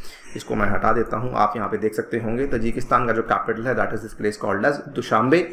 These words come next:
And finally किर्गिस्तान की बात करें तो यहाँ पर ये छोटी सी country है जिसका again capital है बिश्केक। तो इनके capitals important हैं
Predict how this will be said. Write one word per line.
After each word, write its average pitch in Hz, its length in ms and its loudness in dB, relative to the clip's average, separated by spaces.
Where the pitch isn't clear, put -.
And 160 220 4
finally 208 440 4
किर्गिस्तान 202 560 4
की 180 120 -4
बात 160 280 4
करें 165 220 0
तो 165 100 0
यहाँ 127 340 0
पर 143 180 0
ये 135 180 0
छोटी 196 320 -2
सी 175 120 0
country 127 380 0
है 147 180 0
जिसका 123 400 2
again 131 300 0
capital 107 360 -2
है 170 200 -4
बिश्केक। 117 580 2
तो - 120 -10
इनके 156 240 6
capitals 170 600 2
important 165 520 2
हैं - 160 -10